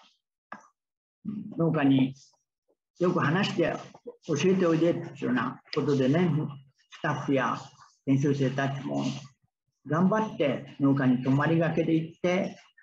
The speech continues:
そしてやっといい繭を作って、農家に喜んでもらうというようなことをも、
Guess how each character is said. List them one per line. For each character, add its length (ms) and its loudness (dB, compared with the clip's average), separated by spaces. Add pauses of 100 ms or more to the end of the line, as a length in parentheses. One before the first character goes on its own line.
(1120)
そ 80 2
し 80 -8
て 80 2
や 100 2
っ 160 -2
と 260 0 (920)
い 120 4
い 40 6
繭 300 4
を 260 0 (480)
作 140 -6
っ 180 -12
て、 180 -10 (1160)
農 180 2
家 120 0
に 140 4
喜 340 2
ん 100 4
で 80 2
も 140 2
ら 140 2
う 100 -2 (340)
と 60 0
い 20 4
う 40 4
よ 160 4
う 40 2
な 340 0 (640)
こ 140 2
と 160 2
を 140 4
も、 200 4